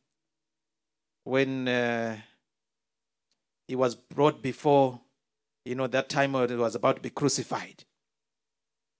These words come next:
But his message, preaching, was out there to those people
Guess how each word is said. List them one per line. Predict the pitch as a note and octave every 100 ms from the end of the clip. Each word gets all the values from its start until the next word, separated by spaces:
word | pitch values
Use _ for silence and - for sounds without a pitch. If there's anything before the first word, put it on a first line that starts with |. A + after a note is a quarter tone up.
| _ _ _ -
But | E3 D#3 - - - _ _ _ _ _ _
his | - A#3+ C#3+
message, | E3+ A#3 A3+ D#3 A#2 - - _ _ _ _ _ _ _ _ _ _ _ _ _ _ _ _ _ _ _ _ _ _ _ -
preaching, | G3 G#3 F#3+ A#2+ G2 _ _ _ _ _ _ -
was | C3 - -
out | E3+ E3 B2
there | D#3
to | D#3+ C#3
those | D3 D3+
people | - D3 - C3+ B2+